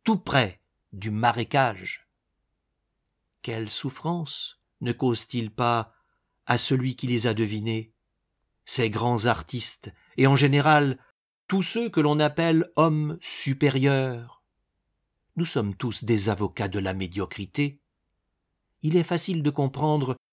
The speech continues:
que la femme qui est clairvoyante dans le monde de la souffrance,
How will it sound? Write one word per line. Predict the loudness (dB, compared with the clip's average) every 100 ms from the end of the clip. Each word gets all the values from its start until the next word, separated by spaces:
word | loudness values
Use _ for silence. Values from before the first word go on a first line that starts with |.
| 2
que | 4
la | 6
femme | 4 4 4 4 -4 -8
qui | 0 2
est | 2
clairvoyante | 2 2 2 4 2 0 -2
dans | 0 2
le | 2
monde | 2 0 0
de | 0
la | 0 0
souffrance, | -2 -4 -2 0 0 -2 -6 -6